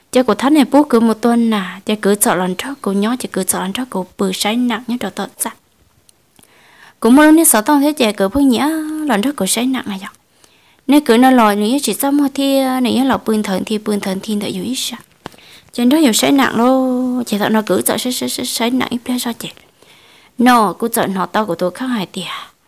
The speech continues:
Ôi chả lúc sợ của nhó rể chỉ năng, ô tôi chỉ năng tao ai cô nữa này vậy. Chả của nhó rể cái nào xứ chè, của lúc bộ yên tàu nữa. Của nhó rể cái nào xứ chè, của lúc bộ yên tàu, của dân xã mua cho kẻ sĩ ua lạnh thao. Chả của sợ nó tao của tôi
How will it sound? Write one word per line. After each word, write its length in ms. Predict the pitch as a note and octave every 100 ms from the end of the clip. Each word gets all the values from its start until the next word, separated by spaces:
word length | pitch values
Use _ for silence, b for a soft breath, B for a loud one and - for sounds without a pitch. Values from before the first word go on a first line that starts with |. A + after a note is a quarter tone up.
| b b b b
Ôi 120 | -
chả 140 | A3+ G#3
lúc 140 | A3+
sợ 160 | - A#3+
của 120 | -
nhó 200 | F#3 A3
rể 240 | B3+ A3+
chỉ 220 | F#3+ - E3
năng, 280 | A3+ A#3+
ô 120 | A#3 F3+
tôi 160 | F#3
chỉ 120 | F#3
năng 140 | F3+ A#3+
tao 160 | G#3+
ai 220 | - G3+ -
cô 160 | - F3
nữa 100 | F#3
này 100 | - F3+
vậy. 100 | - _ _ b b b b b -
Chả 100 | A#3
của 120 | G3+
nhó 200 | G#3 B3
rể 180 | C4 A3
cái 180 | C4
nào 140 | C#4 B3
xứ 200 | - B3 -
chè, 260 | A3+ F3+
của 140 | F3+ F#3+
lúc 200 | B3 C4
bộ 80 | -
yên 220 | A3 A3+ -
tàu 220 | F3+ E3 F3
nữa. 80 | A#3 _ _ b b b b b
Của 120 | G#3+
nhó 220 | A3 C4
rể 180 | C#4 A#3
cái 180 | - C#4
nào 120 | C4
xứ 140 | B3
chè, 140 | B3+ A3
của 140 | F#3+
lúc 200 | G#3 B3+
bộ 80 | G#3
yên 240 | - A#3+
tàu, 320 | A#3 F3+ F3+ F3
của 60 | F#3
dân 160 | G#3+
xã 240 | A#3+ - F3+
mua 260 | G3 A#3
cho 120 | A3+ G#3
kẻ 80 | F3
sĩ 180 | F3 A#3+
ua 200 | - F#3+
lạnh 200 | F#3+ G3+
thao. 260 | A#3+ - - _ _ b b b b b b b
Chả 100 | A#3+
của 120 | A3
sợ 140 | G#3+ G#3+
nó 160 | G3+
tao 180 | G3+ A#3+
của 100 | A3
tôi 180 | G3 G3+